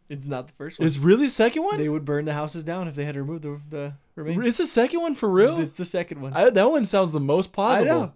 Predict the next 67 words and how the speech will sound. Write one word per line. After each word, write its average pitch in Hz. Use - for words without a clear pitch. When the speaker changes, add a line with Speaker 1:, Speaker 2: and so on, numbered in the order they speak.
Speaker 1:
I 175
told 214
you. 156
I, 202
I -
was 165
very 170
proud 151
of 143
myself. 139
Speaker 2:
Also, 220
did 190
you 262
rip 440
ass 370
right 403
now? 403
Speaker 1:
I -
did 160
not. 147
Speaker 2:
Okay. 143
Speaker 1:
It -
might 151
have 143
been 127
Oliver. 120
Speaker 2:
It 151
might 175
have 208
been 190
Oliver. 110
Yeah, 135
Speaker 1:
Yeah. 131
Speaker 2:
'cause -
I 156
smelled 175
a -
little 160
bit 139
of 123
booty. 117
Speaker 1:
Yeah. 208
No, 185
there's 185
no 185
real 170
proof 160
of 139
them 143
actually 143
Speaker 2:
Well, 170
Speaker 1:
putting 135
Speaker 2:
I -
was 262
completely 160
wrong 131
with 120
this 120
one. 123
You 151
said 240
I'm 254
good 233
on 302
the 226
second 247
guess? 302